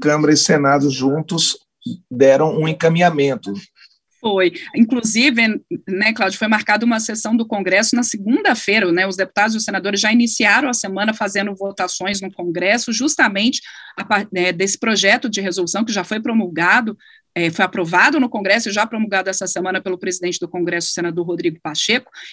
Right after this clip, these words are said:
Speaker 2: e que foi am-, amplo ali, foi pas-, parte de um acordo da maioria dos partidos, porque o que que, só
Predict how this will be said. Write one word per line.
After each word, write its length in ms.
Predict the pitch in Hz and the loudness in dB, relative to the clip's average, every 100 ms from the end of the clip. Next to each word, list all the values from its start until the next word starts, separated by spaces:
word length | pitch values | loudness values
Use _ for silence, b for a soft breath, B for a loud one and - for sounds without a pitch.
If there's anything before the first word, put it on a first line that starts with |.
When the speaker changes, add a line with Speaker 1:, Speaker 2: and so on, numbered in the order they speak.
| - | -8
Speaker 2:
e 80 | |
que 100 | 240 | -8
foi 160 | 311 285 | 0 2
am-, 160 | 277 - | 2 0
amplo 320 | - 214 233 | -4 -4 -2
ali, 240 | 220 220 - 175 - 170 - - | -2 -2 -8 -12 -14 -16 -18 -6
foi 160 | 220 214 | -6 -2
pas-, 340 | - 196 190 - | 0 2 0 -4
parte 300 | - 196 - | -8 -8 -6
de 80 | 190 | -6
um 60 | 202 | -6
acordo 340 | 196 185 247 | -4 -2 0
da 100 | 240 | 0
maioria 220 | 190 185 | -2 -2
dos 160 | 185 - | -2 -2
partidos, 480 | 202 202 - 226 254 B B _ | -2 -2 -2 -2 -4 B B _
porque 240 | 269 - 285 | -2 0 0
o 60 | |
que 160 | 277 349 | 0 0
que, 160 | 339 | 0
só 180 | 220 - | -2 -4